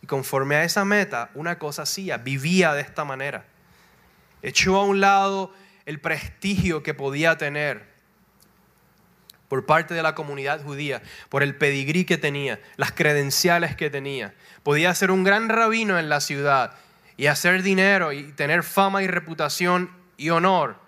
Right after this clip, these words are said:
pero todo eso lo consideró como basura,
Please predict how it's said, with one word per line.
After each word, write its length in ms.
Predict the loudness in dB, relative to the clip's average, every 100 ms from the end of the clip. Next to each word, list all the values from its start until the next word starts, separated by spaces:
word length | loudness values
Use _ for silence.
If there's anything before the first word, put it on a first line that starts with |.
| _ _ _ _
pero 220 | -2 0 2
todo 420 | 4 4 6 4
eso 240 | 2 2
lo 120 | 0 0
consideró 640 | -2 -2 -4 0 0 0
como 260 | 0 0 2
basura, 640 | 0 0 -2 -2 -4